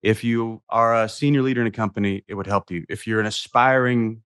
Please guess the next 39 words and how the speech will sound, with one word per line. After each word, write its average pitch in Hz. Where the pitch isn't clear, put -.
future 147
senior 117
leader, 104
it's 113
gonna 117
help 110
you. 85
It's -
really 127
around 120
the 107
art 113
and 104
style 110
of 110
self-leadership 120
and 110
then 107
making 113
a 110
difference 104
with 101
other 92
people. 87
So 113
it's 107
really 117
sees 151
leadership 135
through 143
the 120
coaching 120
paradigm, 95
like, 101
the 113
conversational 117
nature 110
of 95
reality 98